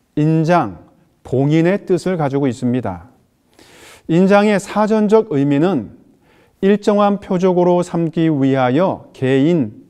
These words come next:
단체, 관직 따위의 이름을 나무, 뼈, 뿔, 수정, 돌, 금 따위에 새겨 문서에 찍도록 만든 물건이라고 정의합니다.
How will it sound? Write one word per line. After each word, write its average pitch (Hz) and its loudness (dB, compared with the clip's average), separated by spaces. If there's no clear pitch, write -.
단체, 131 -4
관직 139 -2
따위의 160 2
이름을 147 0
나무, 139 -2
뼈, 175 0
뿔, 190 2
수정, 170 -4
돌, 151 0
금 196 0
따위에 165 0
새겨 151 -4
문서에 175 0
찍도록 175 -4
만든 127 -2
물건이라고 117 -6
정의합니다. 104 -10